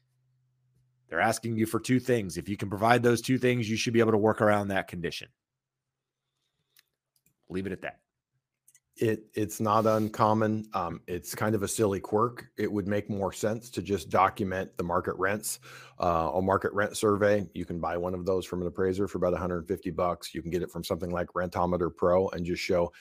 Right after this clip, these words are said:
Speaker 2: that you could lease the property 'cause it makes sense that you'd rather get out, get the property cleaned, make it show well, and then lease it.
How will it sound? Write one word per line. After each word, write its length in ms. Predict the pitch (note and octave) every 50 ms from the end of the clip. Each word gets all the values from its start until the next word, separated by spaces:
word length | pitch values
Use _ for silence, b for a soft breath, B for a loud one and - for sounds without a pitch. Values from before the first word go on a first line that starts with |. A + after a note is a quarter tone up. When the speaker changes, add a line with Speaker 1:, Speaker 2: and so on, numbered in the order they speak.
| B B B _
Speaker 2:
that 160 | - F2 - -
you 160 | F2 E2 D#2+ -
could 380 | - - G2+ G2 G2+ G#2 F#2+ - _
lease 240 | F#2 G2+ G2+ F#2+ -
the 100 | - F#2+
property 400 | - A2+ G2+ G2 E2+ - G#2 A2
'cause 160 | - G2+ F2
it 80 | G2 D2+
makes 240 | F#2+ F#2+ E2+ - -
sense 240 | - F#2+ G2 -
that 100 | - -
you'd 120 | - F2 E2+
rather 200 | F#2 F#2 F2 E2+
get 220 | D#2+ D#2 F#2+ F2
out, 260 | F2 E2+ F2+ - -
get 140 | - F#2 E2
the 60 | -
property 340 | _ - F#2+ F2+ - - E2+
cleaned, 480 | - - - F#2+ F#2 F#2+ F#2+ F2+ F2 B B B B B -
make 180 | G#2+ G2 F#2
it 100 | G2+ -
show 220 | - - G#2 F#2 F#2
well, 400 | F2+ F2+ F2+ F2+ F#2 F#2+ F2+ E2+
and 140 | E2 E2
then 260 | F2 F#2+ F#2 F#2+ F#2+ F2+ -
lease 280 | G2 G2+ G2+ G2+ -
it. 160 | A2 G2+ -